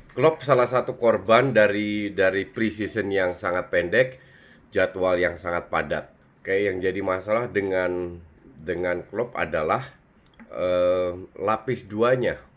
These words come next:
sangat buruk. Tidak ada yang cedera. Dan setelah dua kali masuk ke final Champions League, sekali menang, habis itu tahun lalu juara,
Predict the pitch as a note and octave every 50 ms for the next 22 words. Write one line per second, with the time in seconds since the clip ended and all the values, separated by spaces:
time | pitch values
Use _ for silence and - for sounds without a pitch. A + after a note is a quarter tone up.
0 | _ _ _ _ _ _ _ _ _ - _ _ _ - - _ - - - -
1 | A2 G#2 G#2+ A2+ A2 - - - - F2+ F#2 F#2 F2+ E2 - - - - - _
2 | _ _ _ _ _ _ _ _ _ _ _ - B2+ B2+ A2+ A2 G#2 G2+ G#2+ G2+
3 | F#2+ - F#2+ E2 F2 F2 D#2+ C2 - - - - - - _ _ - - - _
4 | - - - F2 E2+ F2 F2+ - - - F2 F2 F2 F2 F2 - - - _ -
5 | _ - - E2 E2+ E2+ E2+ - F2 F2 F2 E2 F2 E2+ E2 - - E2+ D2+ -
6 | - E2 E2 E2 D#2+ - - F2 E2 E2+ E2 E2 D#2+ - F2 E2 D#2+ D#2+ F2+ F2+
7 | - F#2 F2+ F2 E2 - - F2 E2+ E2+ E2+ E2 E2+ E2 E2 E2+ E2 E2+ F2 F2
8 | E2+ D#2+ D#2 D#2 D2+ D#2 D#2+ - - E2+ D2+ - F2 E2+ - E2+ E2 D#2+ E2+ E2+
9 | E2 E2+ F2 E2+ D#2+ D#2+ E2 E2 E2 E2 D#2+ F2 F2 F2 F2+ -